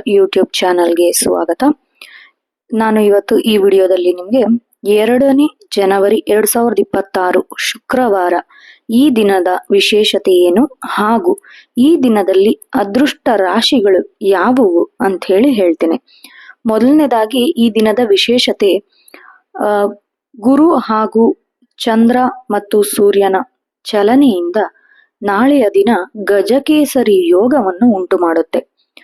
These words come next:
ಡೀಟೇಲ್ ಆಗಿ ನಾವೇನಾದ್ರೂ ನೋಡೋದಾದ್ರೆ,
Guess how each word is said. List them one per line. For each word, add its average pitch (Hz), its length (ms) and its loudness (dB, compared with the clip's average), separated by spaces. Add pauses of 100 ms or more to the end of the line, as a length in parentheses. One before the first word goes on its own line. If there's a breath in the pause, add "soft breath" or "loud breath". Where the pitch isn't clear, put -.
(420 loud breath)
ಡೀಟೇಲ್ 247 440 2
ಆಗಿ 202 400 -2
ನಾವೇನಾದ್ರೂ 190 560 0
ನೋಡೋದಾದ್ರೆ, 180 600 0